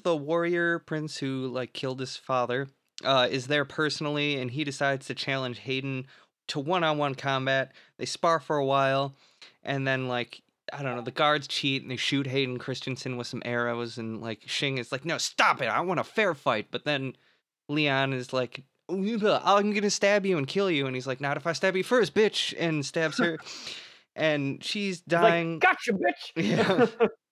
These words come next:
Speaker 1: Uh, Hayden Christensen goes, like, lame-ass rage mode and just, like, bodies Shing almost immediately. And then they kinda collapse and, like, stare at each other on the ground, like, Hayden and, and, uh,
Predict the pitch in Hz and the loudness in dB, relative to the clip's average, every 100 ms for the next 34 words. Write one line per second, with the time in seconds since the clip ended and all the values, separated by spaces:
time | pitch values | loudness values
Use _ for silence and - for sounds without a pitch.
0 | _ - 165 139 127 127 - 127 190 180 | _ 0 4 4 4 2 -4 0 0 0
1 | 175 165 170 170 175 165 156 147 143 139 | 0 -2 -2 -2 0 -2 -2 0 -2 0
2 | 135 120 139 151 151 147 139 - 139 143 | -2 0 -2 0 0 0 -2 -2 -2 -2
3 | 135 143 139 139 135 139 131 127 - 123 | -2 -2 0 -2 -4 -6 -6 -6 -4 -4
4 | 117 131 135 131 123 - - 135 131 131 | -2 0 0 -2 -6 -6 -4 -2 -2 -4
5 | - 123 123 - 120 127 123 - 131 127 | -4 -4 -6 -6 -4 -2 -2 -4 -4 -4
6 | - _ _ - - - 139 139 139 139 | -6 _ _ -20 -20 -6 -4 -2 0 0
7 | 127 - 143 127 - 151 147 147 143 147 | -2 -2 -2 -2 -4 -2 0 0 -2 -6
8 | 131 120 - - 170 165 147 143 147 135 | -8 -8 -10 -6 -2 0 -2 -4 -4 -2
9 | 131 123 117 120 123 120 110 104 - 113 | -2 -4 -4 -2 -2 -2 -4 -10 -8 -8
10 | 110 135 127 117 113 113 _ _ - - | -8 -8 -6 -6 -8 -10 _ _ -14 -8
11 | 117 110 107 107 - | -6 -4 -2 -4 -6